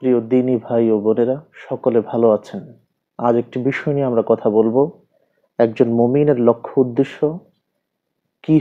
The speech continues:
হওয়া উচিত? মোদ্দা কথায়, একজন মুমিনের আল্লাহর সন্তুষ্টি তার লক্ষ্য উদ্দেশ্য হওয়া উচিত। কেননা আল্লাহ রব্বুল ইজ্জাত ওয়াল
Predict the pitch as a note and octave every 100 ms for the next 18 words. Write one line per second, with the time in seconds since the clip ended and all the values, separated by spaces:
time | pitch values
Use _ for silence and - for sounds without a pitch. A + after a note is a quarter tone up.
0 | - B2 G#2+ G2 - - _ - - _
1 | - B2+ C3 B2 C3 C3 A#2 B2+ C3+ F#3
2 | - _ _ _ _ _ _ B2+ A2+ C#3
3 | B2 B2 B2+ D3 D#3 D3+ - - B2+ B2
4 | - - C#3+ C3+ E3 - F3+ F3+ G3 -
5 | _ _ - - A#2 A#2 - - C#3 A#2+
6 | C#3+ - A#2 G#2 G2+ G2 - - _ -
7 | C3+ D3 C#3 C3+ C#3+ C#3+ C#3 C#3+ B2+ A#2+
8 | C3 B2